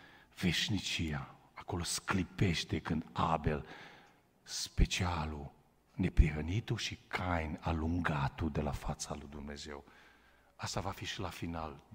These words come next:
„Du-te și vino.” Și Cain a fost alungat, nu mai avea Dumnezeu nimic cu el.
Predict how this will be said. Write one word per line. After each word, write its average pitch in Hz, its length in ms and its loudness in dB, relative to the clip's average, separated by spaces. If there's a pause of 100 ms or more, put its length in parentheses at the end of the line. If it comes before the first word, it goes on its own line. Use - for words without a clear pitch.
(100)
„Du-te - 580 2 (1900)
și - 200 -6
vino.” - 520 -12 (2250)
Și - 200 -6
Cain 196 260 6
a 170 60 6
fost - 220 2
alungat, 165 400 8
nu 113 140 6
mai 135 160 8
avea 123 220 4
Dumnezeu 110 460 0
nimic 120 320 0
cu - 140 -6
el. 85 300 -6